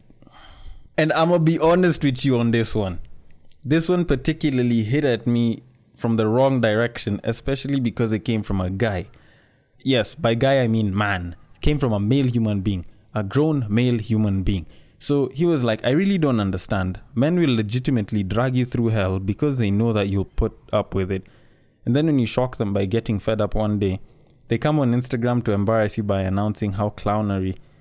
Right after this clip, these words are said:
how much clownery you can take. This is not it, yuck." I will speak on that in a second. And I will, I, I need to put someone on fire today.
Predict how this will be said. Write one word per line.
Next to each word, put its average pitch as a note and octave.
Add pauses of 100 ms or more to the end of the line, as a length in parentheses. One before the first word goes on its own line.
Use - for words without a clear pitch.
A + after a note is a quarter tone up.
(160)
how A#2+
much B2
clownery A2
you G2
can F#2
take. - (760)
This C3+
is B2+
not B2
it, A2+ (140)
yuck." - (1200)
I B2
will C3 (960)
speak -
on A2+
that F#2+
in A2
a G#2+
second. G2 (1160)
And C#3+
I C#3
will, C#3 (1000)
I, A#4+ (420)
I B4
need F3
to C#3+
put D3+
someone D3
on G#2+
fire A2+
today. G2